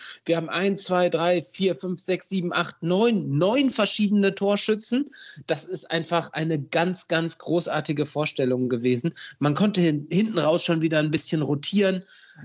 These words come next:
ähm, schonen, et cetera. Nur Andy Wolf hat durchgespielt, ansonsten hat jeder Spieler eigentlich sein, ein bisschen Einsatzzeit bekommen. Ähm, eine sehr, sehr beeindruckende Leistung, aber nichtsdestotrotz die Niederlande auch wieder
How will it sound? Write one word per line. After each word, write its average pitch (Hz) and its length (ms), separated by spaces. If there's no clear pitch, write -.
ähm, 156 580
schonen, 190 760
et 165 140
cetera. 165 340
Nur 175 240
Andy 175 220
Wolf 175 220
hat 170 140
durchgespielt, 170 420
ansonsten 160 360
hat 147 100
jeder 170 200
Spieler 160 280
eigentlich 156 280
sein, 156 320
ein 147 300
bisschen 156 260
Einsatzzeit 151 640
bekommen. 147 400
Ähm, 135 480
eine 147 220
sehr, 165 400
sehr 143 280
beeindruckende 135 680
Leistung, 143 760
aber 185 580
nichtsdestotrotz 185 920
die 180 100
Niederlande 185 840
auch 165 300
wieder 185 540